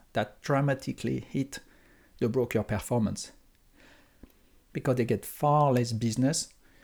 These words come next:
and now they have to generate cash in order to, to recover. Some of them has been very badly hit and putting them on a very, uh, difficult, uh, financial situation.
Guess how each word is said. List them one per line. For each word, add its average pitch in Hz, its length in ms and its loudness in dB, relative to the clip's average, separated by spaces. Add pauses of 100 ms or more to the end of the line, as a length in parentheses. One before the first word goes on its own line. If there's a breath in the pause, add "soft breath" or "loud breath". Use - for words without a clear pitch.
(220 soft breath)
and 117 140 4
now 165 280 6
they 135 100 4
have 131 140 2
to 123 120 -2
generate 113 460 2
cash 135 360 0
in 123 100 2
order 113 180 0
to, 110 360 -4
to - 100 -6
recover. 107 560 0 (1900 loud breath)
Some 123 500 2
of 117 140 -2
them 123 180 4
has 107 160 -2
been 104 200 0
very 120 500 2
badly 110 440 -2
hit - 440 -4 (580)
and 113 300 0 (160)
putting 123 400 0
them 110 320 0 (100)
on 117 160 0
a 110 40 0
very, 110 520 0
uh, 113 240 -6
difficult, - 640 -6 (340)
uh, 117 40 -8
financial 110 520 -2
situation. - 640 -6